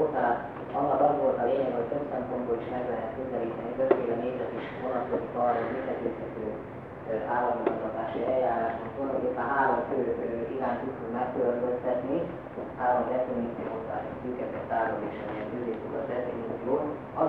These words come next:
a lényeg, hogy a mi fogalmaink szerint, illetve a mi értelmezésünkben az államigazgatási eljárás konkrét hatósági aktus, a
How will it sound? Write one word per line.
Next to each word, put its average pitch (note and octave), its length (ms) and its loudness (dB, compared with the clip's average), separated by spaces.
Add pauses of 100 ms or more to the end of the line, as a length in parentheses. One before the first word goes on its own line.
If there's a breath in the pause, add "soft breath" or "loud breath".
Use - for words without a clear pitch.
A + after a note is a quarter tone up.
a - 80 6
lényeg, - 280 4 (140)
hogy A#2 160 2 (340)
a - 20 6 (180)
mi D3+ 80 0 (120)
fogalmaink B2 680 4
szerint, B2 360 0
illetve B2+ 340 0
a - 100 0
mi B2+ 80 -2 (300)
értelmezésünkben A#2+ 1080 4 (580)
az - 60 0 (100)
államigazgatási - 920 4 (140)
eljárás B2+ 560 4 (440)
konkrét - 480 6
hatósági - 720 4 (260)
aktus, - 360 2 (160)
a - 20 -6